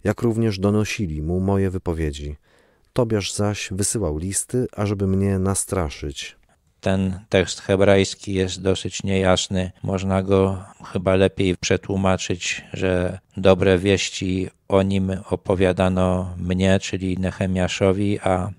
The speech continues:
Speaker 2: wypowiedzi moje jemu donoszono. Czyli ludzie opowiadali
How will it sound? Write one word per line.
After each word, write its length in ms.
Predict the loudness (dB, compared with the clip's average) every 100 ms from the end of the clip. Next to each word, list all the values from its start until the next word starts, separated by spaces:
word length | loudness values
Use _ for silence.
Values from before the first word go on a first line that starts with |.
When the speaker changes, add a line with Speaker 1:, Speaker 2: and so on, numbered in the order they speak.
| -4
Speaker 2:
wypowiedzi 680 | -4 0 0 2 0 0
moje 580 | 0 2 4 4 2 0 -2
jemu 380 | 0 2 0
donoszono. 800 | 0 2 2 2 2 2 2 0 -4 _
Czyli 520 | -8 -4 0 0 -2 -6 -18 _ _
ludzie 520 | 0 0 2 2 4 2
opowiadali 920 | 2 2 2 2 4 2 2 0